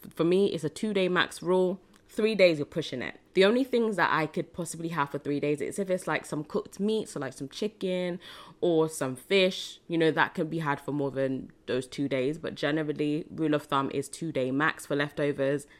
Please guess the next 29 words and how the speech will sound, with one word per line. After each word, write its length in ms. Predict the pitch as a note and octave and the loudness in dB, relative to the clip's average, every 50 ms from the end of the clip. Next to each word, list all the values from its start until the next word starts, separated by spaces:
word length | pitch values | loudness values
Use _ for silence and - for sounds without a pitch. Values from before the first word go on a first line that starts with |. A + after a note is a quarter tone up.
| _ _ - - | _ _ -14 -4
Can't 220 | - D3 C3 B2+ | 0 0 0 0
go 140 | - B2 A#2+ | 0 -2 -2
over 180 | A#2 A2+ A2+ | -2 -4 -6
that. 220 | G2+ G2+ G#2 - - - | -8 -8 -8 -8 -8 -4
That's 280 | C3+ B2+ A2+ - - - | -2 -2 -2 -2 -4 -8
just 240 | - B2 - - | -8 -8 -8 -8
me. 160 | - - - - - - - | -10 -10 -10 -12 -4 6 8
And 240 | D#3+ F3 F3+ E3+ - | 8 8 8 6 2
I 140 | - E3 | 0 -2
found 420 | D3+ - - F#3+ F3 E3+ E3 E3 D3+ | -2 -2 2 4 4 4 4 2 0
that 160 | D3+ - - | -2 -4 -2
that 260 | - E3+ - - E3 | 0 0 0 0 0
works 300 | E3 E3 D#3+ - - - | 0 -2 -2 -2 -4 -10
so 320 | - - - - A#3+ A#3 A#3 | -14 -10 -4 -2 -2 0 0
much 260 | A3 - - - - | -2 -4 -4 -4 -4
better 420 | D#3 C#3+ C#3 - - C3 B2+ C3 - - - - _ | -4 -6 -4 -4 -4 -4 -4 -4 -8 -16 -20 -14 _
because 320 | - F3 - G3 F3 D#3 E3+ | -4 -2 2 2 0 0 0
then 460 | A#3 C4 C4 G#3+ E3+ E3+ E3+ F#3+ F#3+ - - - _ - | 0 2 4 4 4 2 0 -4 -8 -12 -20 -14 _ 0
it 160 | F3 F3 F3+ | 0 0 2
helps 320 | E3 F3 E3 - - - | 2 0 0 0 0 -4
me, 140 | E3 D#3+ D#3 | -2 0 0
one, 340 | D3+ D#3 D#3+ D3+ E3+ G#3 A#3 | 0 2 2 2 2 0 -2
to 200 | - - - E3+ | -4 -2 -2 0
not 220 | D#3 D#3+ - - | 0 0 -2 -4
have 120 | F#3 F#3+ G3 | -6 -8 -6
to 100 | - A#3+ | -6 -8
throw 220 | A#3 - G3 F3+ F3 | -2 0 2 2 2
food 240 | - - F3 D#3+ | 2 0 0 0
away. 440 | F3+ F3+ E3 D3 B2+ C3 C#3 F#3 B3 | 0 0 0 0 0 0 0 0 -2